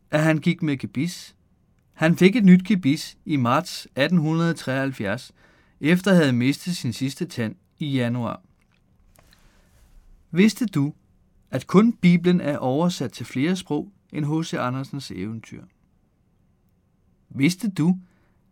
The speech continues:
at han havde store fødder? Han brugte mellem størrelse syvogfyrre og halvtreds i sko.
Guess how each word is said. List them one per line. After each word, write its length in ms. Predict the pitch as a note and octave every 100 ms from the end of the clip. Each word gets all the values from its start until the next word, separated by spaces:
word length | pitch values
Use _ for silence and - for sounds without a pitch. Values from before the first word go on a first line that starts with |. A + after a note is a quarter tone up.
| _ _ _
at 160 | D3 C#3+
han 220 | C#3+ D3
havde 280 | C3+ B2 G#2
store 420 | - C3 D#3 F3+
fødder? 360 | F3+ D3 D#3+ D#3+ _ _ _ _ _ _
Han 240 | - D#3 F3+
brugte 500 | D#3 F#3+ - A3+ F#3+ _ -
mellem 300 | C3+ B2+ A2+
størrelse 480 | - A2+ F#2+ F#2+ A2+
syvogfyrre 720 | - A3 G3 F#3 B2 A#2+ C3 _ _ _
og 160 | - C3+
halvtreds 500 | C3+ C3+ - G#2+ -
i 80 | C3+
sko. 320 | C3 - F#2+